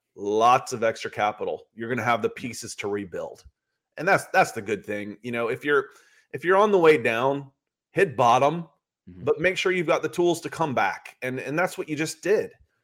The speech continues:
Speaker 1: You know, if you were, uh, that was, you know,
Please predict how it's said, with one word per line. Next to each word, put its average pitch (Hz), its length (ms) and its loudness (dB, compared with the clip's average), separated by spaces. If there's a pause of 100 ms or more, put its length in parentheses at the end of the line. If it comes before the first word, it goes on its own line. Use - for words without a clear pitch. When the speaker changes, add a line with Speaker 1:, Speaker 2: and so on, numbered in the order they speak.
(160)
Speaker 1:
You 117 100 -6
know, 131 100 0
if 127 300 -6
you 147 80 -4
were, 156 180 6
uh, 143 120 2 (240)
that 165 260 2
was, 156 320 -6 (720)
you 123 120 -10
know, 113 160 -8